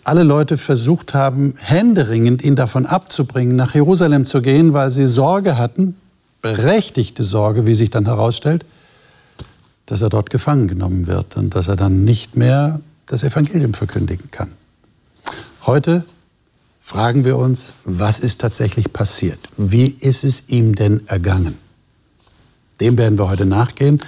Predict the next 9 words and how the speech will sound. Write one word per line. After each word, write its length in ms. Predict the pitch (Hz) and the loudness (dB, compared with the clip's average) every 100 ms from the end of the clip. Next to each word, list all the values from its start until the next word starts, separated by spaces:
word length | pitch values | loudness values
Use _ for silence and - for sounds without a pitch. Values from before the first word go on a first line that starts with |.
| - - - - _ _ | -16 -20 -20 -20 _ _
und 160 | - 104 | -8 -2
wir 140 | 107 | 0
werden 240 | 113 117 123 | 2 2 2
einiges 400 | 110 123 123 135 | 2 0 0 0
herausfinden, 680 | 131 120 - 90 - 87 76 - | -2 -2 -4 -8 -8 -10 -12 -10
was 300 | - 87 - | -6 -4 -2
da 120 | 92 | -4
passiert 440 | - 85 - 85 | -4 -4 -2 -6
ist. 340 | - - - | -6 -6 -6